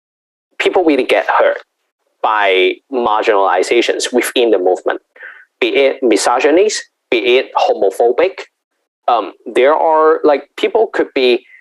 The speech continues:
supportive to democracy, but at the same time homophobic, right? You, you've seen that, like, and, and, and also, like, i-, in, in examples of, of two thousand nineteen protests, like, you were seeing supporters of democracy, but at the same time, they're supporters of Trump.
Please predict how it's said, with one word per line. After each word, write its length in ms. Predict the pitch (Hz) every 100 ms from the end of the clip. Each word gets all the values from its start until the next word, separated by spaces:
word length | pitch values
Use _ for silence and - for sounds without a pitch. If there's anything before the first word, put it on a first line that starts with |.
| _ _
supportive 840 | - - - - - 240 107 95
to 120 | - 117
democracy, 680 | 120 113 - 117 - 95 -
but 120 | -
at 140 | 117
the 80 | 110
same 240 | - 123 117
time 180 | 117
homophobic, 580 | 104 95 92 - 107 - - - -
right? 180 | 104 -
You, 240 | 151 147
you've 140 | 135 135
seen 380 | - 147 131
that, 100 | 104
like, 180 | 92 - _ - - - -
and, 240 | 147 135
and, 240 | 131 127 131
and 120 | 143
also, 280 | 143 147 156
like, 360 | 123 110 101 - _
i-, 60 | 127
in, 480 | - 127 127 123 123
in 220 | 127 117
examples 580 | 104 - 143 143 101 92
of, 180 | 92 -
of 140 | 98 -
two 100 | -
thousand 280 | 107 95 104
nineteen 340 | 98 95 110
protests, 460 | 185 180 - - -
like, 160 | - - - - -
you 80 | -
were 60 | 156
seeing 340 | 170 147 139 - -
supporters 680 | - - 160 151 147 131
of 220 | 143 110 -
democracy, 540 | 127 143 156 151 151
but 140 | 123
at 100 | 104
the 80 | 104
same 260 | - 110 117
time, 220 | 107 98
they're 140 | 101
supporters 500 | - - 113 101 -
of 80 | -
Trump. 260 | - -